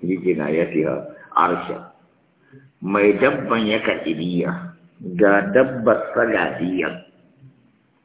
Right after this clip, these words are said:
wanda zai layya da shi. Wa kaifa yasna'u biha? Shi ne je muke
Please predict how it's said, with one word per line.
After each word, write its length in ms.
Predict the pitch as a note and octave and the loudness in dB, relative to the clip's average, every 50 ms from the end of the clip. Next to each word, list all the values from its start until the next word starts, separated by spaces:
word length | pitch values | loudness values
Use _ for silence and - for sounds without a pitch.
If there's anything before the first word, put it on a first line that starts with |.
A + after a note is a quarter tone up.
| _ - - | _ 0 2
wanda 200 | A2+ A2 G2+ G2+ | 2 4 6 6
zai 140 | G2+ G#2 F#2 | 4 4 4
layya 240 | F2 E2 E2 F2 F2+ | 4 4 4 4 4
da 100 | D#2+ D#2+ | 2 0
shi. 180 | - - - - - - - - - - - - - - - - _ _ _ - - - _ _ _ | -4 -4 -8 -12 -12 -14 -18 -20 -20 -20 -20 -20 -20 -20 -20 -20 _ _ _ -20 -20 -20 _ _ _
Wa 140 | - E2 D#2+ | -4 -4 -2
kaifa 320 | D#2+ - G2+ G#2 G#2 G#2+ G2+ | 0 2 4 4 4 4 4
yasna'u 480 | F2+ F2+ F2+ F2 - G2 E2 B1+ B1 | 4 4 2 0 -2 -4 -2 -2 -2
biha? 280 | A1+ C2 D#2+ - - - - - - - _ _ _ _ _ _ _ _ B2+ - - _ _ _ _ _ _ _ _ _ _ _ _ - | -2 -2 -4 -4 -6 -10 -14 -16 -20 -20 _ _ _ _ _ _ _ _ -20 -20 -20 _ _ _ _ _ _ _ _ _ _ _ _ -2
Shi 140 | - A2 | 0 0
ne 120 | G#2 G2+ F#2 | 2 2 2
je 100 | F#2+ G2 | 2 2
muke 200 | F#2+ F#2+ - F#2 | 2 2 0 -2